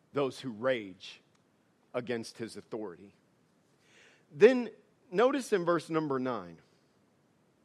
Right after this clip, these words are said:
it's almost like instead of the psalm, as most of it is written,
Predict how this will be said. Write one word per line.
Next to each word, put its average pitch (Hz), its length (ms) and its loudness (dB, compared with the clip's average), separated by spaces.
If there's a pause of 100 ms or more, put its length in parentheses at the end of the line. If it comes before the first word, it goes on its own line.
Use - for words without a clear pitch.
(580)
it's - 140 -6
almost 202 440 4
like 147 340 0 (500)
instead 160 540 2
of 175 180 2
the 151 100 0
psalm, 147 600 2 (420)
as 147 320 2 (120)
most 160 440 2
of 143 100 -2
it 139 100 -2
is 135 200 -6
written, 131 420 -2